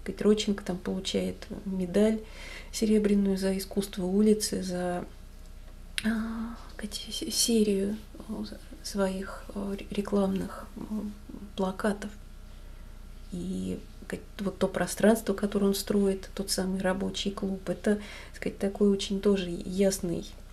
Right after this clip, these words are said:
м, как бы пример, э, вот этого нового дизайна, этого нового мироустройства. А, как,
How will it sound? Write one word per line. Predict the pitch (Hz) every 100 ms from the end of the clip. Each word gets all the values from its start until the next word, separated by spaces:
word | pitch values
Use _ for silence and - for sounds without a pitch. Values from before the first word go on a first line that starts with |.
| -
м, | 202 202
как | 180
бы | 185 170
пример, | - 185 202 233 247 - - - - -
э, | 185
вот | 190 196 190 - - -
этого | 196 - - - 180 185
нового | 185 196 185 180 180
дизайна, | - 185 190 208 233 208
этого | 190 - -
нового | 180 180 190 196 190 190
мироустройства. | 185 190 190 202 - - 185 165 - - - - - - - - - - - - - -
А, | 165 165 165 - - - - -
как, | -